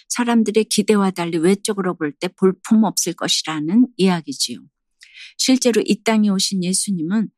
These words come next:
사람이 보기에 흠모할 만한 아름다운 것이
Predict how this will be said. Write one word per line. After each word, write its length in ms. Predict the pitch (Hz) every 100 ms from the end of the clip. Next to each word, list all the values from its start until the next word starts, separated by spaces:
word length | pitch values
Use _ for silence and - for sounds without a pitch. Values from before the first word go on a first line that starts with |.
| _ _
사람이 480 | - 269 262 247 240
보기에 380 | - 208 202 208
흠모할 560 | - 262 262 269 233
만한 400 | 220 185 165 202 -
아름다운 540 | 175 196 190 180 170
것이 260 | 147 160